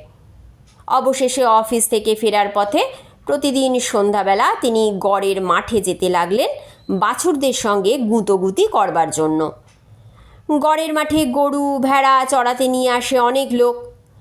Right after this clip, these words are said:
কিন্তু তার মধ্যে বাছুরের সংখ্যা অত্যন্ত কম। এক এক দিন এমন হয়, একটা বাছুরের খোঁজে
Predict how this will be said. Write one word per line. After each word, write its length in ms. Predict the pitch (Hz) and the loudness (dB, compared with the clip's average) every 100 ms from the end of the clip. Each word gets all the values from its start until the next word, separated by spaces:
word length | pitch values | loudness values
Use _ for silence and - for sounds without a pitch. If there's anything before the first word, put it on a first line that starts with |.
| - _ _ | -20 _ _
কিন্তু 240 | 277 311 403 | -2 0 0
তার 460 | - 196 196 208 | 0 2 2 2
মধ্যে 440 | 254 359 370 302 370 | 2 0 2 2 2
বাছুরের 720 | 247 196 190 214 - 415 415 | 0 -2 -2 -4 -2 0 0
সংখ্যা 600 | 403 381 359 320 269 226 349 - - | -2 0 0 0 0 0 -2 -14 -6
অত্যন্ত 580 | 226 220 - 247 311 339 | -2 -2 0 -2 -2 0
কম। 520 | 330 220 185 170 151 - - _ - _ _ - - | -2 0 -2 -2 -6 -12 -20 _ -20 _ _ -20 -12
এক 200 | - 262 | -6 -2
এক 120 | 370 330 | -2 0
দিন 160 | 392 | 0
এমন 380 | 277 240 262 330 | 0 -2 -2 -2
হয়, 340 | 277 269 180 - - - - - | 0 0 -2 -6 -18 -20 -18 -4
একটা 320 | 254 254 294 | -4 -2 -2
বাছুরের 560 | 202 214 - 311 302 | 0 -2 0 0 0
খোঁজে 540 | 302 - 269 269 202 | -2 -2 -2 0 -2